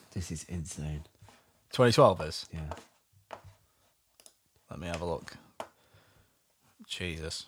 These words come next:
Speaker 2: right.
Speaker 1: You can tell, you'll be able to tell by the, uh, poster, Joe.
Speaker 2: Yeah, I've, I've just, I can only see the headliners, so I'm just gonna get it up on my
Speaker 1: Wait till you see the poster.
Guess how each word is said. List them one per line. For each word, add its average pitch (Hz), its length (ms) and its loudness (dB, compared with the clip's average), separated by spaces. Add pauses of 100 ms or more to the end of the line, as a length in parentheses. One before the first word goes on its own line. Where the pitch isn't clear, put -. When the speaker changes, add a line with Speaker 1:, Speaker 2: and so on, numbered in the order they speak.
(120)
Speaker 2:
right. 85 340 -2
Speaker 1:
You 113 60 -10
can 117 160 -2
tell, 120 500 6 (160)
you'll 117 160 0
be 117 140 -2
able 117 160 0
to 110 100 -8
tell 113 240 0
by 101 160 0
the, 101 240 -2
uh, 101 220 -2 (100)
poster, 104 320 -4
Joe. 95 200 -4 (680)
Speaker 2:
Yeah, 110 320 4
I've, 113 160 -2
I've 117 140 4
just, - 260 6
I - 40 4
can 135 180 6
only 160 200 10
see 143 180 4
the 135 100 8
headliners, 101 800 2
so - 120 -6
I'm 98 60 -2
just 107 140 -4
gonna 110 100 0
get 110 140 -2
it - 80 -4
up 104 180 -6
on 104 160 -4
my 98 120 -4 (420)
Speaker 1:
Wait 98 160 -8
till 101 100 -10
you 92 40 -10
see 101 120 -6
the 92 120 -8
poster. 90 420 -8